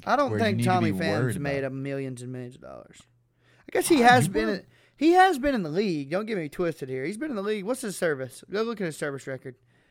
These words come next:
Speaker 1: He's been in the league for probably s-, five, probably years, M L B service record for five years.
Speaker 2: I feel like it's longer than that.
Speaker 1: In terms of total games played,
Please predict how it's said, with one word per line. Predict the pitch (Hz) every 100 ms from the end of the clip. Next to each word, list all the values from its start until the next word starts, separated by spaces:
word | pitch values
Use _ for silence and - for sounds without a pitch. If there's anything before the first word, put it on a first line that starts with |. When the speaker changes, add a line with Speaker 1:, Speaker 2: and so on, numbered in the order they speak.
| _ _ _
Speaker 1:
He's | - 320
been | 302 330
in | 240
the | 170
league | 190 233 180
for | - 151
probably | 170 165 156 143 143 139 131 127 - -
s-, | - -
five, | 147 147 160
probably | - 180 175
years, | 165 175 202 185 - -
M | 160
L | 175
B | 170 170
service | 175 170 170
record | 190 185 180
for | 147
five | 143 147 156
years. | 151 170 202 - _ _ _ _ _ _
Speaker 2:
I | - -
feel | 254
like | 330 143
it's | 101
longer | 107 139 135
than | 98 98
that. | 139 139 - -
Speaker 1:
In | 156
terms | 151 185 156
of |
total | 170 151
games | 135 127 120
played, | - 53